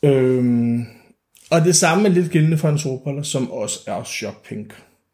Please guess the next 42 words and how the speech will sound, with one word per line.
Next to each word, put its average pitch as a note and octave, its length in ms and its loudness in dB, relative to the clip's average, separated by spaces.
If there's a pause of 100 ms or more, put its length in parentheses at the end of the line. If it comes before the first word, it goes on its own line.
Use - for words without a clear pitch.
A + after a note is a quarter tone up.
(1500)
Og C3 160 0
det E3+ 80 4
er G3 40 6
ikke G#3+ 200 0
det, F3+ 140 6
du E3+ 80 4
ikke D3 180 2
må F3 60 4
sige C3 280 0
dreng A#2 420 -6
og - 80 -10
pige, C3 480 -4
mor A#2+ 260 0
og A#2+ 80 -4
far, A2 420 0
vi A#2 80 -2
går G#2 180 -6
op G#2 120 -8
i. G#2 100 -4
Det A#2 160 -4
er A2+ 40 2
mere C3+ 240 2
konceptet D3 720 0
i C#3 220 -6
at C3+ 140 -4
normalisere B2+ 760 0
piger D3+ 420 0
med C#3 140 2
kort C#3+ 320 0
hår C3+ 300 -2
og A#2 220 -4
blå F3+ 220 2
sut, F#3 380 -2 (920)
og C3 380 4
normalisere C3 1160 0
drenge A2+ 580 0
med C3 220 0
langt A2+ 420 -4
hår - 340 -4
og - 80 -20
pink G#2+ 220 -6
sut. - 380 -14